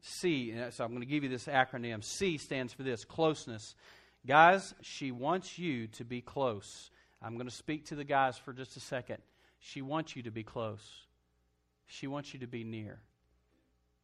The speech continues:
Now, I'm gonna say some things that are gonna be counterintuitive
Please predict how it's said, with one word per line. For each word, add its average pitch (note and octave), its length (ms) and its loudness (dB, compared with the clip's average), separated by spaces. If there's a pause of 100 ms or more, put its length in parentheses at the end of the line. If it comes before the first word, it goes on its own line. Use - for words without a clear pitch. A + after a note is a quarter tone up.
(960)
Now, A#2 220 -2
I'm C#3 360 0
gonna C#3 200 -6
say E3+ 340 -2
some D3+ 240 -10
things B2 380 -6
that A#2 120 -2
are A#2 60 -4
gonna A#2 160 -6
be A2+ 140 -6
counterintuitive B2+ 1080 -8